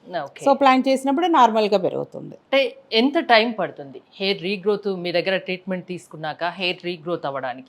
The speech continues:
Speaker 2: So, టీ-, ఈ telogen effluvium స్టేజ్లో అయితే త్రీ మంత్స్కి మనకి
Speaker 1: Hmm.
Speaker 2: నార్మల్ హెయిర్, ఆ, మనకి బయటకు వచ్చేస్తుంది. So, మనకి గ్రోత్ కూడా రెగ్యులర్గా ఒక వన్ ఇంచ్ వరకు మనకు కనపడుతుంది త్రీ మంత్స్లో. అదే కనుక మనకి ట్రా-, ట్రాన్స్‌ప్లాంట్స్‌కి వెళ్ళినప్పుడు మనకి six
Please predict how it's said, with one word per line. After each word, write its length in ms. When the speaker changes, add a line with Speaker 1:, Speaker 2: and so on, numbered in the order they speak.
Speaker 2:
So, 120
టీ-, 180
ఈ 260
telogen 480
effluvium 400
స్టేజ్లో 460
అయితే 180
త్రీ 240
మంత్స్కి 400
మనకి 720
Speaker 1:
Hmm. 60
Speaker 2:
నార్మల్ 380
హెయిర్, 360
ఆ, 300
మనకి 320
బయటకు 380
వచ్చేస్తుంది. 720
So, 220
మనకి 260
గ్రోత్ 340
కూడా 200
రెగ్యులర్గా 480
ఒక 200
వన్ 180
ఇంచ్ 180
వరకు 320
మనకు 220
కనపడుతుంది 460
త్రీ 140
మంత్స్లో. 460
అదే 180
కనుక 240
మనకి 320
ట్రా-, 340
ట్రాన్స్‌ప్లాంట్స్‌కి 720
వెళ్ళినప్పుడు 460
మనకి 340
six 240